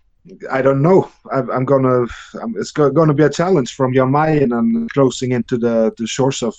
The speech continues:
Greenland. I, I don't know if they're gonna hit icebergs or rocks, or, or maybe I don't see anything. Maybe it's all melted. I, I,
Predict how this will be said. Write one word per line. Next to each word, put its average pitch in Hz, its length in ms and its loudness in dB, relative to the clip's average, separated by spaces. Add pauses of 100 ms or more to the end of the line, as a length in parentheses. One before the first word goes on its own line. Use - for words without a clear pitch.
Greenland. 120 460 2
I, 101 260 -4
I 123 40 -2
don't 123 140 0
know 131 140 4
if 120 60 -2
they're 120 100 -6
gonna 117 220 -2
hit 120 120 -6 (180)
icebergs 131 720 0
or 117 60 -2
rocks, 127 400 -2
or, 117 240 -2
or 113 160 -2
maybe 120 280 -2
I 117 100 -2
don't 120 200 -2
see 123 160 -6
anything. 127 380 -2
Maybe 113 220 -2
it's - 140 -8
all 117 140 -2
melted. 127 440 -4
I, 117 140 -8
I, 110 200 -6